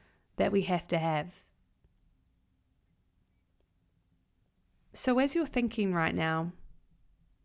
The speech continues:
if there is something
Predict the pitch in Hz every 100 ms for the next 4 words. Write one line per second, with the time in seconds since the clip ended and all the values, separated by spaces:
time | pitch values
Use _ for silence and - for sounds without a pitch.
0 | _ _ _ _ _ _ _ - - -
1 | - 220 - 220 208 - - 247 254 269
2 | 269 269 269